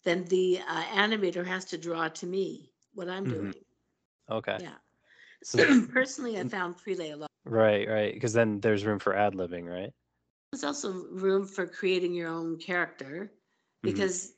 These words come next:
Speaker 1: the, uh, when you dub, it's already done.
Speaker 2: Right.
Speaker 1: It's
Speaker 2: Yeah,
Speaker 1: already
Speaker 2: yeah.
Speaker 1: decided what the character.
Speaker 2: Mm-hmm.
Speaker 1: But it's a, it's a great, I mean, it's very, uh, challenging. Like, for me anyways, to be able to look at this, you know, look at the script and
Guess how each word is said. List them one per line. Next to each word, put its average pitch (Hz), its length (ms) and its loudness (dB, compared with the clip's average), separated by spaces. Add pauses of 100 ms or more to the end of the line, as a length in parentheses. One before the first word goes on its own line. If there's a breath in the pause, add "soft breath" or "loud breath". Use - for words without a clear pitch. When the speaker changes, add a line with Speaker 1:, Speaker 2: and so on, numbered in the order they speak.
(280)
Speaker 1:
the, 185 120 -4
uh, 175 520 -2
when 185 140 -4
you 180 120 0
dub, 170 420 0
it's 165 140 -8
already 160 280 -4
done. 160 460 -10 (480)
Speaker 2:
Right. 95 260 2 (440)
Speaker 1:
It's - 80 -6
Speaker 2:
Yeah, 185 80 0
Speaker 1:
already 170 200 0
Speaker 2:
yeah. 170 80 -6
Speaker 1:
decided 156 500 -4
what 151 140 -8
the - 60 -14
character. 160 460 -10 (260)
Speaker 2:
Mm-hmm. 92 120 -6 (360)
Speaker 1:
But 214 100 -2
it's 208 140 -2
a, - 240 -8
it's 208 140 -2
a 233 60 6
great, 233 420 4
I 208 40 -2
mean, 196 280 2 (240)
it's 196 160 -8
very, 269 500 0
uh, 151 420 -2 (220)
challenging. 165 720 -4
Like, 151 160 -14 (600)
for 208 120 -6
me 196 200 0
anyways, 160 420 -4
to - 100 -14
be 175 80 0
able 165 180 -4
to 160 80 -8
look 220 360 -4 (320)
at 180 120 -6
this, 208 380 -6
you 185 120 -10
know, 165 120 -4
look 196 220 -4
at 233 100 -6
the 233 80 -6
script 165 480 -6
and 165 260 -4